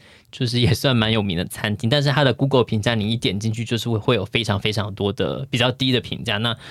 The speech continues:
是关于这个店家的，呃，主持人，他们是比较有个性的，就是他希望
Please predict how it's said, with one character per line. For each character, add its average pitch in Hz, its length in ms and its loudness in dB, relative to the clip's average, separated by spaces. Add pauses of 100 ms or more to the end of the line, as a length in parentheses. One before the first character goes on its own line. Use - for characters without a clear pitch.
(180)
是 - 160 -4
关 117 260 2
于 104 100 -2
这 113 160 -4
个 104 140 -2
店 113 400 -2
家 104 280 0
的， 69 560 -6
呃， 104 280 -8
主 113 240 -6
持 - 240 -6
人， 101 140 0
他 117 100 -2
们 113 100 0
是 117 120 0
比 113 100 -6
较 110 160 0
有 95 80 -2
个 113 240 -2
性 - 400 -10
的， - 120 -18 (600)
就 165 100 2
是 160 60 4
他 151 320 4 (380)
希 139 260 4
望 120 360 4